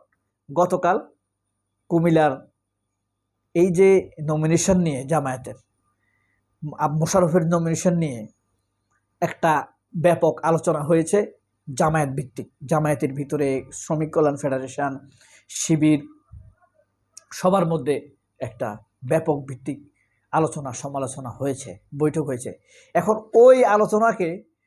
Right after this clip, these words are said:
প্রতিহত করার জন্য, যেন মানুষ ওটা নিয়ে আলোচনা না করে, আব্দুল্লাহ মোহাম্মদ তাহের আরেকটি বক্তব্য ছেড়ে দিলেন, "আমরা আঙ্গুল সোজা না হইলে বাঁকা করব।"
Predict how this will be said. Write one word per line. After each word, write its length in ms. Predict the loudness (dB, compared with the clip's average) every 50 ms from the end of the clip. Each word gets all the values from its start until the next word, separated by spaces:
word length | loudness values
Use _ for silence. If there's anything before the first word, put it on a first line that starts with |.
| _ _ _ _ -2
প্রতিহত 400 | 0 0 4 4 4 4 4 2
করার 320 | 2 2 2 0 0 -2
জন্য, 280 | -4 -12 -12 -12 -20 -20 _ _ _ -10
যেন 220 | -2 0 2 2
মানুষ 360 | 4 2 2 2 2 0 0 0
ওটা 220 | 0 2 2 0
নিয়ে 140 | 0 0 0
আলোচনা 400 | 2 2 2 2 0 -2 -4 -4
না 280 | -4 -2 0 0 0
করে, 320 | 2 0 -2 -2 -4 -10 -18 _ _ _ _ _ _ 0
আব্দুল্লাহ 320 | 2 4 6 4 4 4
মোহাম্মদ 260 | 2 2 0 0 -2
তাহের 260 | 0 0 0 0 0
আরেকটি 360 | 0 0 0 0 0 0 -2 0
বক্তব্য 440 | 0 0 -2 -2 -8 -6 -6 -6
ছেড়ে 280 | -6 -6 -4 -4 -4 -2
দিলেন, 240 | 0 0 -2 -2 -4 -6
"আমরা 300 | -12 -12 -8 -2 0 0
আঙ্গুল 380 | 0 0 0 0 0 0 0 -2 _ _ _ _ _ _ _ _
সোজা 340 | -14 -6 -4 0 2 2 2
না 140 | 4 2 2
হইলে 180 | 4 4 2
বাঁকা 260 | 2 2 0 -2 -4
করব।" 340 | -10 -10 -12 -14 -14 -16 -20